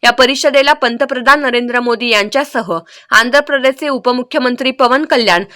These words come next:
आणि महाराष्ट्राचे दोन्ही उपमुख्यमंत्री अजित पवार आणि एकनाथ शिंदे देखील उपस्थित होते. दरम्यान, या परिषदेचा एक फोटो समोर आला आहे, ज्यामध्ये पंतप्रधान नरेंद्र मोदी यांच्यासह पवन कल्याण, अजित पवार आणि एकनाथ शिंदे हे दिसत आहेत. दरम्यान,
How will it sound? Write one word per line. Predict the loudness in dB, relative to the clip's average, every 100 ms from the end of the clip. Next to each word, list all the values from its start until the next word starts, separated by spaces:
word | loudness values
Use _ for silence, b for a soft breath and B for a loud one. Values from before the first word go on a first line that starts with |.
| B
आणि | 0 4
महाराष्ट्राचे | 4 6 4 2 0 -2 -2
दोन्ही | -2 -2 -2
उपमुख्यमंत्री | 0 0 0 -2 -2 -2 0 2
अजित | 2 0 -4
पवार | 0 2 2
आणि | 2 0
एकनाथ | -2 -2 -4
शिंदे | -4 0 2
देखील | 2 -2 -4
उपस्थित | -2 -4 -4 -4
होते. | -4 0 0 0 B B
दरम्यान, | 2 4 2 2
या | 0
परिषदेचा | 0 -2 -2 0 2 0
एक | -2
फोटो | -2 -2 -2
समोर | -2 -2 2
आला | 2 4
आहे, | 2 0 -6 b b 0
ज्यामध्ये | 2 2 0
पंतप्रधान | -2 -2 -2 -4 -2 0 0
नरेंद्र | 2 0 0 0
मोदी | 0 0 2
यांच्यासह | 0 2 -2 0 -2 0 -2 B B 4
पवन | 6 4 2
कल्याण, | 0 0 0
अजित | 0 -4 -2 -2
पवार | 0 2 2 -2 b b
आणि | 2 4
एकनाथ | 2 2 0
शिंदे | 0 0 2
हे | 2
दिसत | 2 0 -6 -4
आहेत. | 0 0 -2 b b
दरम्यान, | 0 2 4 2